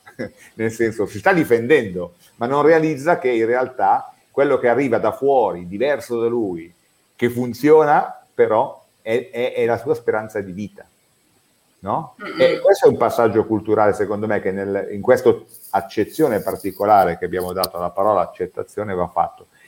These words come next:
Speaker 1: È un libro che, diciamo, un, un piccolo saggio che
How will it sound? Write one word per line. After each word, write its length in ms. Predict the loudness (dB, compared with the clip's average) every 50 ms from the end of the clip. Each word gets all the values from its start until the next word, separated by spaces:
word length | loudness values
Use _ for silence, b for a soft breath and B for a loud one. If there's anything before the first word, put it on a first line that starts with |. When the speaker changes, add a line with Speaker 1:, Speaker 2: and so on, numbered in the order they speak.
| b b
Speaker 1:
È 120 | -2 0
un 340 | 0 2 2 0 -2 0 2
libro 320 | 2 4 4 4 2 2 4
che, 320 | 4 4 6 6 4 0
diciamo, 260 | -2 -2 0 0 0
un, 160 | 0 -2 -8 -12 _ _ b b b b b b _
un 160 | -20 -20 -20 _
piccolo 720 | -10 -10 -8 0 4 6 6 8 8 8 8 8 8 6 4
saggio 460 | 2 2 2 2 2 2 0 0 0
che 380 | 0 0 0 0 0 -2 -8